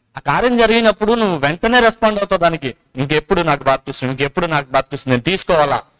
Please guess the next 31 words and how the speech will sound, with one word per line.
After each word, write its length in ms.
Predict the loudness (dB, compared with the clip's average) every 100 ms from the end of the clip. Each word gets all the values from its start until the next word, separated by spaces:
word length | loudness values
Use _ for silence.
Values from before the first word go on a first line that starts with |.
| _ -4
నా 80 | -2
ప్రభుత్వం 400 | 0 0 0 0
నేను 140 | 2
ఏకమైపోవాలనే" 840 | 2 2 0 -2 0 2 2 2 0
ఆలోచన 440 | 0 -2 -4 -4
మనకు 220 | -4 -2 -4
వస్తుంది. 280 | -6 -12 _ _ _ _ _ _ -4
అది 120 | -2 2
జరగనప్పుడు 500 | 2 2 0 0 -2
ఎన్నాళ్ళైనా 460 | 2 2 2 0
కానీ 140 | 0 0
అలాగే 280 | 0 -2
ఉంటాం. 240 | -6 -10 -20 _ _ _ _ _ _ _ -2
ఎందుకు 220 | -2 2
ఈ 40 | 2
మాట 260 | 4 2
నేను 120 | 0
చెప్తా 300 | -2 0 2
ఉన్నానంటే, 380 | 2 0 -2 -2
ఆమె 400 | -2 0 0 0
ఇంకా 280 | -2 0 -2
కొనసాగుతా 640 | -2 -4 0 0 0 0 0
ఉంది 140 | 0
ఎట్లాగో 380 | 0 0 -2 0
బలవంతంగా. 600 | 0 0 -4 -4 -4 -4 _ _ _ -2
ఒకరోజు 320 | 0 0 0
మళ్ళా 240 | 0 2 0
ప్రత్యేక 360 | -2 -2 -4
కూడికలు 300 | 0 0 0
జరుగుతూ 340 | 0 0 2 0
ఉన్నాయి. 240 | 0